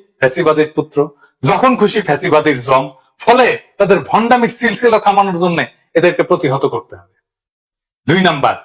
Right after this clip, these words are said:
আন্দোলনকে সফল করার পরে যাতে এই ধরনের ভণ্ড এবং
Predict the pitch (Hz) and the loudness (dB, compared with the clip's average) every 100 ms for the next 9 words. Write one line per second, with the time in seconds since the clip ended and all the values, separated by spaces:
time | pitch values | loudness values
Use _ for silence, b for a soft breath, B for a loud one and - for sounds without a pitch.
0 | _ _ _ _ - 180 185 185 185 208 | _ _ _ _ -2 0 2 2 2 -2
1 | - - 185 175 175 165 156 127 113 135 | -4 -2 0 2 2 2 2 0 0 0
2 | 147 139 139 143 107 156 170 160 185 - | 0 0 -2 -4 -4 -4 0 0 -2 -6
3 | _ 127 | _ -6